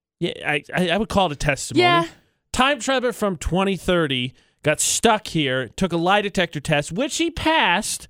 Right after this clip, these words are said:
Speaker 2: Right.
Speaker 1: with predictions.
Speaker 2: Right.
Speaker 1: And that's
Speaker 2: Weird.
Speaker 1: on our Facebook page, Utah's V F X. The predictions, though, admittedly,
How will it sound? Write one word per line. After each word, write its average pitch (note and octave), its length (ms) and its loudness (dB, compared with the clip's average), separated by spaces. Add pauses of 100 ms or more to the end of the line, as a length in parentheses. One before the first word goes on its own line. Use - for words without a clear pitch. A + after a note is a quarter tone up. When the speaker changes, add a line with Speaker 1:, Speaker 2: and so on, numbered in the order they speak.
Speaker 2:
Right. E3 300 -4 (100)
Speaker 1:
with E3 300 2
predictions. F3+ 960 0 (220)
Speaker 2:
Right. D#3 360 -6 (680)
Speaker 1:
And D3 180 4
that's E3 200 2
Speaker 2:
Weird. D#3 100 2
Speaker 1:
on - 20 2
our E3 60 0
Facebook D#3 420 -2
page, F#2+ 520 -4
Utah's C3 360 0
V C#3 120 0
F B2+ 100 -2
X. B2 200 0
The F#3 80 0
predictions, A#3+ 520 0
though, G#3+ 140 4
admittedly, F#3 680 0